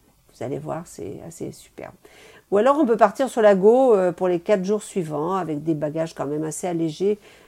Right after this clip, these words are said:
vu qu'on dort et on mange en refuge tous les soirs. C'est là, euh, quand même que ça se corse. Alors là, il y a une première bonne montée à flanc de montagne qui conduit dans un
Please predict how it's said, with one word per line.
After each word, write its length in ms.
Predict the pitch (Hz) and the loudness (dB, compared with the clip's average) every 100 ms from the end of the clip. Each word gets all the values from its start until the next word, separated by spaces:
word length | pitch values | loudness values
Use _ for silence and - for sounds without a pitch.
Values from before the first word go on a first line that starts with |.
| - | -12
vu 280 | 165 175 208 | -6 -2 -2
qu'on 760 | - 175 165 165 165 160 160 165 | -2 -4 -2 -2 -2 -4 -4 -4
dort 420 | 160 208 226 214 | 4 6 6 4
et 160 | 208 190 | 2 2
on 120 | 185 | 4
mange 440 | 185 196 214 208 - | 2 2 2 0 -4
en 140 | 175 | -6
refuge 640 | 170 160 - 208 214 202 156 | -4 -6 -4 -4 -2 -2 -4
tous 100 | 165 | -6
les 120 | 147 | -6
soirs. 360 | - - - _ _ _ _ _ _ _ _ _ _ _ _ _ - - | -8 -12 -12 _ _ _ _ _ _ _ _ _ _ _ _ _ -20 -20
C'est 200 | - 202 | -4 0
là, 300 | 202 240 240 220 | 4 4 2 -4
euh, 80 | 208 | -2
quand 140 | 180 | 0
même 200 | 202 226 | 4 4
que 100 | 208 | 2
ça 200 | 196 226 | -2 -4
se 120 | - | -6
corse. 400 | - 160 - - | -6 -6 -6 -8
Alors 220 | 156 160 160 | -6 -4 -2
là, 140 | 170 | 0
il 60 | 165 | 0
y 40 | |
a 20 | |
une 120 | 165 | -2
première 380 | 165 240 240 202 | -4 -4 0 0
bonne 200 | 170 185 | 0 0
montée 340 | 190 180 - 165 | 0 -2 -2 -4
à 60 | |
flanc 160 | - 147 | -2 -6
de 60 | |
montagne 400 | 147 131 147 170 | -4 -6 -4 -4
qui 100 | 185 | -6
conduit 360 | - 151 151 170 | -8 -8 -4 -4
dans 260 | 160 135 139 | -6 -10 -10
un 160 | 127 | -14